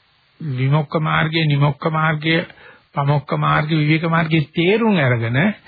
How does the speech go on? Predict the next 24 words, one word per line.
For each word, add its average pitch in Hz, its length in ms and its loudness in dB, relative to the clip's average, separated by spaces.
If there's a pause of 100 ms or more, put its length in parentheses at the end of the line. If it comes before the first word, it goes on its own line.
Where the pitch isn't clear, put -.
(220)
ඒකම 170 420 0
නැවත 147 400 0
නැවත 190 320 0
යොදමින්, 139 460 2
එහෙම 131 140 0
නැත්නම් 135 320 0
නැවත 143 280 0
ආයෝජනය 175 680 2
කරමින් 135 480 0 (400)
ඉදිරියට 151 360 0
ගමන් 143 240 2
කරන්න 143 260 0
පුළුවන් 135 220 0
වෙලාව 131 280 0
තමයි 143 180 -2
ශාසනයක් 160 580 0
තියෙන 127 180 0
වෙලාවක් 110 400 -2
කියන්නේ. 123 280 -10 (200)
නැත්තම් 135 400 -2
පොට්ට 127 280 0
චාන්ස් 120 320 -4
එකක් - 160 -6
වදින්න. - 320 -10